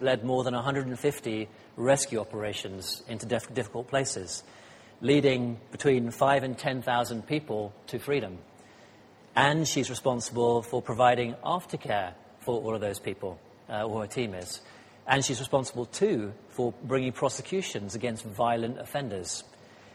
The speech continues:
That's Alice. Alice is only five foot two, okay? Alice is, uh, very unassuming. Alice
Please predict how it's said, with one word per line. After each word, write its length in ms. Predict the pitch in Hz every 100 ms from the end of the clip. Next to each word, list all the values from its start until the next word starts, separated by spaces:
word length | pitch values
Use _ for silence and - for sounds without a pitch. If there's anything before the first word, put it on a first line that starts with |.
| -
That's 220 | - 143 147
Alice. 500 | 143 98 - - - - - - - - - - - - -
Alice 400 | 143 196 190 -
is 100 | 139
only 240 | 156 147
five 400 | 135 - 156 151
foot 400 | 151 156 143 -
two, 340 | - 156 110 92 - - - - -
okay? 240 | - 104 110 - - - -
Alice 460 | 131 139 131 -
is, 260 | - 127 113
uh, 300 | 123 120 123 107 113
very 480 | 143 147 143 135 135 -
unassuming. 680 | 123 123 - 120 107 104 101 - - - -
Alice 320 | 117 135 135